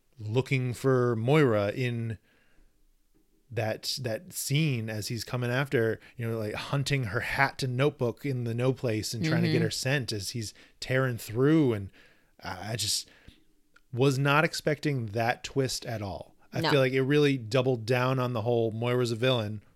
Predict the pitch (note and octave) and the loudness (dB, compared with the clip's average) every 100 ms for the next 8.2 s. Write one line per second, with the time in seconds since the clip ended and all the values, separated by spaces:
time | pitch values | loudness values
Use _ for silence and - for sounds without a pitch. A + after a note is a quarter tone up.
0 | _ A2+ G#2 - - _ _ _ A#2 A2+ | _ -6 -4 -6 -10 _ _ _ -8 -6
1 | G#2 - B2+ A#2 - - A#2+ F#2 - - | -6 -2 0 0 -2 -2 -2 -4 -8 -6
2 | G#2+ D#3 E3+ D#3+ - D3+ C#3+ B2 B2 A2+ | 0 2 2 2 0 0 0 0 -2 -2
3 | - - C3+ C#3+ B2+ C3+ A#2+ A2+ A2+ B2 | -4 -2 -2 0 -2 -2 -2 -2 -2 -2
4 | C3+ A#2+ A#2 G#2+ G#2 - _ _ _ - | -4 -6 -4 -4 -6 -10 _ _ _ -8
5 | B2 B2 B2+ - C3+ A#2+ A2+ A2+ C3 A2 | -2 -2 -2 -2 -2 0 -2 -4 -2 -2
6 | G#2+ G3+ A2 - B3+ B3 A3+ - _ - | 0 2 4 4 4 0 -4 -8 _ -2
7 | D3+ D3 - C3 G#2+ A#2+ - B2+ A#2+ C3 | 4 4 4 2 2 -2 -4 -4 0 0
8 | G#2+ G#2 | 0 -4